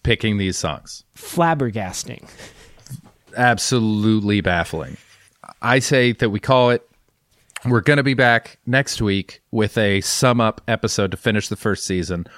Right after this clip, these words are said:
Speaker 1: We're gonna be back with a second season. We don't know what it's about yet.
Speaker 2: No.
Speaker 1: Uh,
Speaker 2: I
Speaker 1: but we will. We just enjoy making a podcast together, so we're gonna find another thing to make.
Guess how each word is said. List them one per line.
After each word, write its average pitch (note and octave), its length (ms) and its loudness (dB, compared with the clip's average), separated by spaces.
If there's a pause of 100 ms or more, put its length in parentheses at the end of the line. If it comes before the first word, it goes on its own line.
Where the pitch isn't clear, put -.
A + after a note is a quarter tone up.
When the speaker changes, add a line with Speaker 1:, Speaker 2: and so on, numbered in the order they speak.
(240)
Speaker 1:
We're G2+ 100 2
gonna C#3+ 200 2
be C#3 100 2
back B2+ 220 4
with A#2+ 80 0
a A2 60 2
second G#2+ 320 0
season. F#2 480 -2 (680)
We A#2 100 2
don't B2+ 140 4
know A#2+ 120 4
what B2+ 160 4
it's B2+ 120 -2
about G#2 320 0
yet. E2+ 260 -2 (460)
Speaker 2:
No. A#2+ 240 -4
Speaker 1:
Uh, G#2 440 4
Speaker 2:
I - 60 -8
Speaker 1:
but G2 260 0 (300)
we A2 220 0
will. A2+ 240 2
We A#2+ 120 0
just B2 220 -2
enjoy A#2 240 0
making G#2 200 -2
a F#2+ 40 -2
podcast F2+ 400 -2
together, D2 280 -6
so - 140 -2
we're G2 80 2
gonna A2 140 2
find G#2 240 0
another F#2+ 240 0
thing F#2+ 180 -4
to F2 60 -6
make. E2+ 280 -6